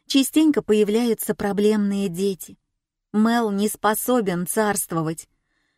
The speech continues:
Мы постоянно говорим Звангу про брак, но он противится. Отвечает: «Не хочу расстраивать маму. Она ждёт Ноэн».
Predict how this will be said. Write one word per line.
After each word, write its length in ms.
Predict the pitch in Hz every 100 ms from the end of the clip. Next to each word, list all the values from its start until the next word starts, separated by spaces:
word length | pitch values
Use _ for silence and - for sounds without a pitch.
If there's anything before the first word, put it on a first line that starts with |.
| _ -
Мы 160 | 330
постоянно 680 | 269 - 277 277 302 262 202
говорим 460 | 202 202 214 214 208
Звангу 480 | 208 240 247 190 170
про 200 | 208 190
брак, 440 | 202 190 175 - _ _ _
но 160 | 220 247
он 120 | 240
противится. 760 | 247 240 226 269 269 202 - - _ _ _ _
Отвечает: 720 | 214 214 233 214 240 220 208 208
«Не 160 | 214
хочу 400 | - 202 - 302
расстраивать 720 | 254 175 - 208 196 175 170
маму. 440 | 190 185 175 170 165 _ _ _ _
Она 280 | 262 302 302
ждёт 360 | 226 196 247 254
Ноэн». 520 | 190 196 202 185 160